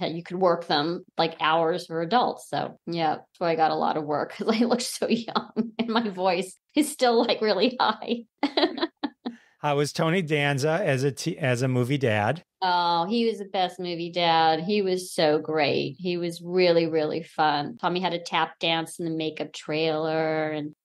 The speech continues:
Speaker 1: uh, yeah, I remember him always, you know, making sure that if it's, like, a late shoot, somebody walking in to her car and, you know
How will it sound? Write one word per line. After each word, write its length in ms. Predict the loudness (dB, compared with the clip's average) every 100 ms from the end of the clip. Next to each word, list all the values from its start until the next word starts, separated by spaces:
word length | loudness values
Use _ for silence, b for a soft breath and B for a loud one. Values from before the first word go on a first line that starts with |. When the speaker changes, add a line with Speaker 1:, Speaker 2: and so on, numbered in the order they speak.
| _ -4
Speaker 1:
uh, 520 | 2 4 4 2 -2
yeah, 280 | 0 2 2
I 60 | 2
remember 320 | 2 0 0
him 140 | 0
always, 340 | -2 -2 -4 -4
you 140 | -4
know, 60 | -2
making 260 | -2 -4 -8
sure 320 | -4 -2 0
that 240 | 2 0
if 100 | -2 -8
it's, 140 | -2
like, 200 | 0 2
a 60 | 2
late 340 | 4 2 0
shoot, 640 | -4 0 0 2 -2 -4
somebody 320 | -8 -2 0 2
walking 360 | 2 0 -2 -2 0
in 80 |
to 120 | 0 0 -2 -2
her 140 | -2
car 640 | -2 -2 2 4 4 2 0
and, 300 | -4 -6 -6
you 140 | -6
know 360 | -6 -6 -8